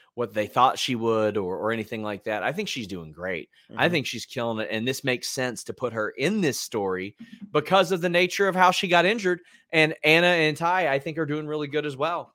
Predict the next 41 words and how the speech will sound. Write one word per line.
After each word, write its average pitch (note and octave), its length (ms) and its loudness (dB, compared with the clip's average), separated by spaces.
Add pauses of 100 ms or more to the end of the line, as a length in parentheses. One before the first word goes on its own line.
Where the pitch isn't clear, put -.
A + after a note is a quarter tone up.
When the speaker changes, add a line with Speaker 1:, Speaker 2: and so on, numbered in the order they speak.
(300)
Speaker 2:
Yeah. G2 100 -4
Speaker 1:
I, B2+ 240 2
I B2+ 40 0
think C#3 200 -6
that A#2+ 100 -14
this - 320 -8
made B2 240 -4
an A2+ 100 -4
awful B2+ 260 -2
lot C3 160 0
of A#2 40 -12
sense. C#3 360 -8 (280)
I A2 80 -2
really, C3+ 800 -2
really B2+ 440 -4
dug A#2 300 -2
this. A#2+ 260 -4 (360)
And, A2+ 340 -2
uh, G#2 340 0
man, G#2+ 320 -4
Willow, C3+ 800 2 (880)
Willow A#2 800 2
is G2+ 120 -8
gonna G#2+ 200 -8
be G#2+ 440 -6
a A2+ 220 2
breakout G2+ 680 -4
star E2+ 480 -6
Speaker 2:
Yeah, F#2 120 -10 (320)
Speaker 1:
in G2 80 -8
Speaker 2:
one - 0 -
hundred F#2 160 -8
percent. - 20 -16
Speaker 1:
twenty F2 320 -10
twenty-three. E2+ 720 -12
She - 260 -10
is G2 180 -8
Speaker 2:
Yeah. G#2 80 -8
Speaker 1:
gonna F#2 120 -8
just E2+ 280 -14 (420)
explode. E2+ 680 -4